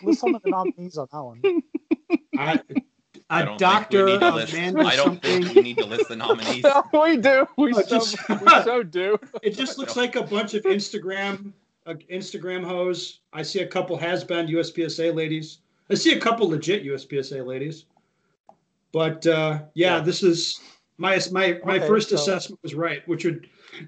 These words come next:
Speaker 2: tell me why I don't pay attention to this sort of thing.
Speaker 1: All right,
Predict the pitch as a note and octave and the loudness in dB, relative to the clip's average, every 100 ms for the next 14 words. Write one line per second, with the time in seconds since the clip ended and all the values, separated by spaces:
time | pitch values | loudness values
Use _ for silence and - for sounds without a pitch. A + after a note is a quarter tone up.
0 | _ _ - - D#3 E3+ D#3 D#3+ D#3 D#3 | _ _ -12 -6 -2 -2 0 0 0 -2
1 | D#3 D#3 D#3 E3+ D#3 D3+ C3 C#3+ D3+ D#3 | -2 2 2 2 -2 -2 -2 0 2 2
2 | - D3+ - - - D3+ F#3 A#3 E3 | 2 -2 -2 -6 -8 0 4 4 2